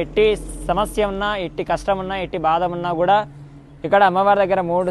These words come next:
సార్లు అక్కడ గంట కొట్టి అమ్మవారిని మూడు సార్లు ప్రదక్షిణ చేస్తే మీ యొక్క పరిస్థితికి,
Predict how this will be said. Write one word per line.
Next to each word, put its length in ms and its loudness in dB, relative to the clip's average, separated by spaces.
సార్లు 220 2
అక్కడ 140 0
గంట 160 -2
కొట్టి 240 0
అమ్మవారిని 540 0
మూడు 280 2
సార్లు 300 2
ప్రదక్షిణ 340 -2
చేస్తే 300 -2
మీ 120 -2
యొక్క 200 2
పరిస్థితికి, 580 -2